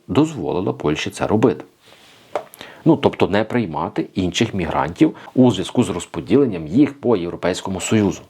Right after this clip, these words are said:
Міграційний пакт — це своєрідна збірка правил, спрямованих на впорядкування правил міграції та надання притулку в усьому Євросоюзі. Його положення передбачають запровадження механізму рівномірного розподілу відповідальності між членами єс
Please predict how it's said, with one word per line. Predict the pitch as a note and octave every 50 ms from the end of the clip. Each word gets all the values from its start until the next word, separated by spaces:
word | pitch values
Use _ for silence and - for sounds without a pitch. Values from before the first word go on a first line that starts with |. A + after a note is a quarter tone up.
| _ _ _ - A2+
Міграційний | A2 G#2 A2 A2 A2 - F3 F#3 E3 F3 E3+
пакт — | - - - A#2+ - D3+ - - - _
це | - - F3+
своєрідна | F#3 - - D#3+ D3 C#3+ C#3+ D#3+ C#3+ C3+ C#3+ C#3
збірка | A#2 A2 G#2 G#2 A#2+ A2 A#2 G#2+ - - - -
правил, | - - A2 F2+ D#2+ D#2+ D#2+ E2+
спрямованих | - - - G#2+ - C3+ D3+ D#3+ D#3 C#3 A#2+ -
на | A2 A#2 B2+
впорядкування | B2 B2 - - - A#2+ B2+ C3 B2 - - - A#2 G2+ G2 G#2+ G2 F2 E2+ D#2 D#2
правил | D2+ - - F#2 F2+ F2 E2
міграції | D#2+ - D#2+ D#2+ D#2 D#2 D#2+ - - D3+ -
та | - C#3
надання | C3 A2+ G#2 G#2 A2 A2
притулку | - - - F2+ - - A2 C3 C#3+ C#3+ - D#3
в | C#3+ C#3 - -
усьому | - C#3+ B2+ - - G#2 G2 G#2+ B2 C3+ C3 - _ -
Євросоюзі. | - F#2 F2 F2 E2+ - - C#2+ C#2+ B1+ - - - - - - - -
Його | - F#2+ A#2 D3
положення | C#3+ F3+ E3 D3 C#3+ C3 A2+ B2 B2 A#2
передбачають | - G#2+ G2+ F2 F#2+ G#2 - C3 B2+ A#2+ F#2+
запровадження | G2 A#2 A2 - A2 G#2 G#2 A2+ A2+ G#2 G#2 A2 A2+
механізму | C#3 E3 F3 - E3+ C3 A2 A2+ A#2+ A2 G2+ A2 G#2 - - - -
рівномірного | - B2 E3+ E3 D3+ C3+ A2 G#2+ A2 G#2+ F#2 F#2 F#2 F2+ F2+
розподілу | F#2 F#2+ F2+ - - - A#2 C3+ C3+ C3 A#2 G#2+
відповідальності | F#2 F#2+ F#2 - E2+ D#2+ D#2+ E2+ G2 A#2 B2+ B2+ - -
між | E2+ F#2 F#2+ -
членами | - E3+ F3 E3+ D#3+ D3 D3 D#3
єс | A#2 C3 D3 -